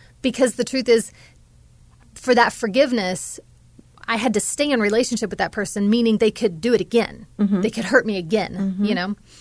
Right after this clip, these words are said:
Speaker 1: Um, and I, and this was so profound to me because literally as I just essentially yielded to the Lord and said, "Okay, I'll, I'll,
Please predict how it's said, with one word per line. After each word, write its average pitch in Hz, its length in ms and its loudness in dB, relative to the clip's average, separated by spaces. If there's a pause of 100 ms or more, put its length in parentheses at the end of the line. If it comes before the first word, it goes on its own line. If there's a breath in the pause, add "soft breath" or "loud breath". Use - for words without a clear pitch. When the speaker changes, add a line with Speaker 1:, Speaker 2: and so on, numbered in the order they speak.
(320 loud breath)
Speaker 1:
Um, 226 380 0 (480 loud breath)
and 226 640 2 (680 soft breath)
I, 240 280 2
and 262 180 6
this 320 140 2
was 359 260 0 (100)
so 311 260 0
profound 247 460 -2
to - 60 -8
me 220 80 2
because 202 340 -4
literally 277 420 0
as 196 100 -2
I 220 140 2
just 285 240 -6 (260)
essentially 320 380 -4
yielded 202 480 2
to 220 100 -6
the 185 80 -2
Lord 180 300 -4
and - 100 -8
said, 190 140 -4
"Okay, 208 420 -4
I'll, 190 280 -4
I'll, 190 300 -6